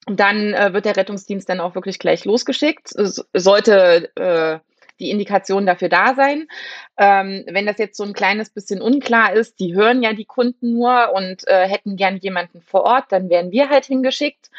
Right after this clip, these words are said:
s-, gucken uns die Situation an und könnten dann vor Ort dann nochmal alles nachalarmieren. Ähm, oder wir werden parallel angerufen. Das, äh, ka-,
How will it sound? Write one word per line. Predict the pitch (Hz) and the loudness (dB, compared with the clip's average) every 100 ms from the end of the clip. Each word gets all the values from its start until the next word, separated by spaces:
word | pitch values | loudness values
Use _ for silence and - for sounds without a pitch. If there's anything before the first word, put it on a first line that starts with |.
| - - - | -20 -20 -14
s-, | - 196 | -4 -2
gucken | - 240 240 | 2 2 2
uns | 208 - | 0 0
die | 220 | 2
Situation | 214 - 202 196 - 196 202 | 2 4 2 2 2 2 2
an | 180 254 277 | 0 0 0
und | 220 214 | -2 -2
könnten | 220 214 208 208 | 0 0 0 0
dann | 196 196 | 0 0
vor | - 208 226 | -2 2 4
Ort | - 247 - | 4 2 0
dann | 269 | -4
nochmal | 262 262 220 | -4 -6 -4
alles | 240 247 | -6 -4
nachalarmieren. | 247 254 262 247 254 262 285 330 - _ - - _ _ - | -6 -6 -6 -4 -4 -4 -4 -6 -12 _ -20 -20 _ _ 2
Ähm, | 202 202 208 - | 4 4 0 -6
oder | - 214 240 254 240 226 | 2 4 6 6 4 2
wir | 233 208 | -2 -2
werden | 202 214 | -2 -4
parallel | 214 208 214 202 190 208 | -10 -8 -6 -4 -4 -4
angerufen. | 170 160 147 143 - 143 139 _ _ _ | -8 -10 -12 -14 -14 -16 -16 _ _ _
Das, | 180 - _ | -2 -2 _
äh, | 131 170 170 | 4 4 4
ka-, | 170 - 185 | 0 -2 -4